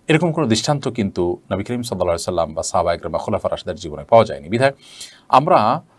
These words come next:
নিজেদের থেকে এই কাজগুলো যখন করব নবী সাল্লাল্লাহু আলাইহি সাল্লামের মহব্বত বা ভালোবাসা, সেটা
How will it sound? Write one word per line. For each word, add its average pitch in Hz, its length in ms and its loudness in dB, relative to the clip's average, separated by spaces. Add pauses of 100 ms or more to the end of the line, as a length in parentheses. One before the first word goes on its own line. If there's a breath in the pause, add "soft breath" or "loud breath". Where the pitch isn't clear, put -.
(180 soft breath)
নিজেদের 131 460 4
থেকে 170 480 0
এই 131 180 -2
কাজগুলো 123 400 2
যখন 110 280 0
করব 110 200 -2
নবী 95 280 -4
সাল্লাল্লাহু 101 180 -2
আলাইহি 98 160 -2
সাল্লামের 90 240 -4
মহব্বত 95 360 -4
বা 87 120 0
ভালোবাসা, 131 560 2
সেটা 110 500 -2